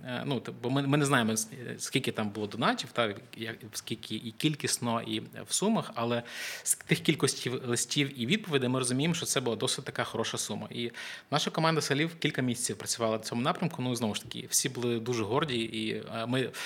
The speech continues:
цю інформацію так само розсилали для всієї компанії, показували, що не відповідали наші клієнти. Це був такий перший цікавий випадок. Е, другий цікавий випадок, е, наш, е, відділ маркетингу, маркетолог наш,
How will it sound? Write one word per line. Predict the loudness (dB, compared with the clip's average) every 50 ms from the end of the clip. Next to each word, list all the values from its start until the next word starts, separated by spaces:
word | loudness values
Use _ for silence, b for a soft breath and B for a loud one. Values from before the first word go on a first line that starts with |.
| B B B
цю | 4 6 6
інформацію | 6 4 2 2 6 6 6 6 4 0
так | 0 2
само | 4 6 6 6 6
розсилали | 2 2 2 2 4 4 4 4 2
для | 2 2 2 2
всієї | 2 0 2 2 2 2
компанії, | 4 2 4 6 6 6 6 4 2 2 0 -2 -4 -10 -12
показували, | -8 2 4 4 4 4 2 0 0 -2 -4 -6 -4
що | -2 2 2 4
не | 4 4
відповідали | 2 0 -2 -2 0 0
наші | 0 2 2 0 0 -2 -2 -4
клієнти. | -4 -4 -4 -4 -6 -10 -14 -18 B B B B B B B B B B
Це | 2 4 4 6
був | 4 2 2
такий | 0 -4 -2 -2 0
перший | 6 6 8 8 8 4 4 0
цікавий | 0 4 4 4 6 6
випадок. | 2 0 2 2 2 2 0 -2 -6 -2
Е, | 0 2 4 4 4
другий | 4 4 4 4 4
цікавий | 2 2 4 6 6 6
випадок, | 6 4 4 4 4 2 2 B B B B B B B B B
е, | -2 0 2 4 4 4
наш, | 4 4 4 6 4 4 2 2
е, | 0 0 0 0 0
відділ | 2 0 0 0 0 0 0 0 0 -2 -4 -4
маркетингу, | -6 -6 -2 0 0 0 2 0 2 2 2 2 2 0 -2 -2
маркетолог | -4 -6 -6 -6 -6 -2 0 0 0 2 2
наш, | 2 2 4 2 -2